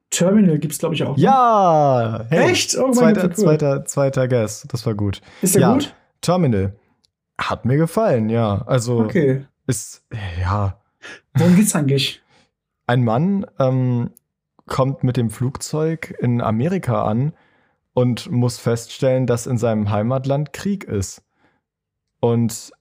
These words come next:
Speaker 2: äh, dadurch, dass, also es hat einen Milit-, äh, einen Putsch gegeben oder sowas. Auf jeden Fall irgendwelche bürokratischen, ähm, Unstimmigkeiten führen dazu, dass er quasi staatenlos ist. Und dementsprechend kommt er an
Speaker 1: Oh.
Speaker 2: auf d-, am,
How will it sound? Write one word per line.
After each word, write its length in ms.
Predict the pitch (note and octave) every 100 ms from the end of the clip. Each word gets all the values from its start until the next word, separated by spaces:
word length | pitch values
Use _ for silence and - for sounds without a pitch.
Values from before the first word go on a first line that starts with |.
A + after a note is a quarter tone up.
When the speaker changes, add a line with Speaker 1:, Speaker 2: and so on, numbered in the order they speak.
| -
Speaker 2:
äh, 200 | A2+ G#2+
dadurch, 460 | A#2 A#2+ C#3 C#3+
dass, 220 | - B2 -
also 120 | A2
es 60 | B2
hat 120 | C3+
einen 260 | B2+ A#2+
Milit-, 300 | A2+ A2+ A2+
äh, 160 | - B2
einen 180 | A2 G#2
Putsch 300 | C#3 - -
gegeben 340 | D#3+ D#3+ D#3+
oder 180 | D#3+ D3+
sowas. 420 | D3 D3 E3 - - - - -
Auf 100 | B2
jeden 120 | D3
Fall 320 | C3+ D3 C#3+ - -
irgendwelche 1000 | C#3+ C3 C3 B2 C3+ B2 A#2 A#2 - _
bürokratischen, 1120 | - B2 A#2 A2+ A#2+ A#2 A2 - A2+ A2 A2+ - -
ähm, 520 | A2 G#2+ G#2 G#2 G#2 - _
Unstimmigkeiten 840 | - C3+ - B2+ A2+ A2+ A#2 A2 G#2+
führen 220 | - A#2
dazu, 300 | A2 - A#2
dass 200 | G#2 G2+
er 80 | G#2
quasi 360 | - G#2+ G#2 G2+
staatenlos 800 | - G#2+ G#2 G2 F2+ E2+ F2
ist. 320 | - F#2 - - _ _ _ _
Und 140 | - G#2
dementsprechend 720 | A2+ A2 - B2 B2 E3 - - -
kommt 260 | B2+ B2
er 180 | A#2+ -
an 140 | - A3+
Speaker 1:
Oh. 600 | C4+ A#3+ D#3+ D3+ D3+ D3
Speaker 2:
auf 220 | B2 A#2+
d-, 100 | -
am, 220 | C3 B2